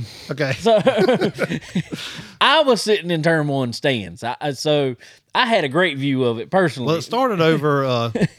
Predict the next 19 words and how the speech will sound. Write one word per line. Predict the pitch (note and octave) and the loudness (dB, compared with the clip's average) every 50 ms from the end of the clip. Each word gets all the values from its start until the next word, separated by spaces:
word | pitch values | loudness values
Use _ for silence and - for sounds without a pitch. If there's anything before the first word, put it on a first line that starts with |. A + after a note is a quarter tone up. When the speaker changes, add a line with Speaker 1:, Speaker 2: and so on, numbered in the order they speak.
| _ | _
Speaker 2:
<laughs> | _ _ _ _ _ _ - | _ _ _ _ _ _ -8
Speaker 1:
a | A2+ | -2
rest-, | A#2+ C#3+ E3+ F#3+ D#3+ - - - | 0 2 2 2 0 -4 -6 -4
it | D3 D#3+ G#3+ A#3+ | -2 -2 -2 -2
was, | F#3 C#3+ B2+ D3 C#3 - _ | -2 -6 -8 -10 -14 -16 _
it | - E3 G#3+ | -6 -6 -6
was | B3 F#3+ E3 | -4 -6 -8
a | D#3 | -8
few | - G#3 G3+ | -6 -2 -2
laps | F#3+ F#3 E3 C3+ C3+ | 0 0 -2 -2 -2
in | E3+ D3+ | -2 -2
the | C#3 | 0
race, | C#3 D3+ D3+ D3 B2+ | 0 0 0 0 0
but | - C#3 C#3+ | -2 -2 -4
it | D3 | -2
was | C3 G#2 | -4 -4
a | A#2+ | -6
restart. | A#2 C3+ D#3 E3 - - - B2 A2+ G#2+ G2 - - | -4 -2 -2 -2 -4 -4 -4 -4 -4 -4 -6 -8 -8
Speaker 2:
Mm-hmm. | A#2 A2 G#2+ D#3+ F#3+ G#3+ | -8 -8 -6 -6 -6 -6